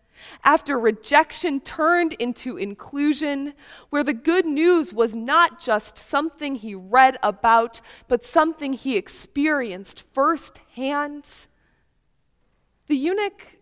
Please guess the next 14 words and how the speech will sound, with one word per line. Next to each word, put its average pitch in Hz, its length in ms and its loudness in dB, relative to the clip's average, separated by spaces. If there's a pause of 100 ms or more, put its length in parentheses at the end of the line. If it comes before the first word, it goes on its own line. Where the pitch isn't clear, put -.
(800)
doesn't 269 320 -4
mourn 220 600 -2 (280)
the 208 100 -10
loss 160 340 -6
of 175 100 -18
his 185 160 -18
guide, - 400 -6 (320)
no. 180 380 -8 (1400)
He 269 180 -2
goes 226 540 2
on 185 240 -6
his 202 220 -12
way 185 440 -2
rejoicing. 165 1200 -12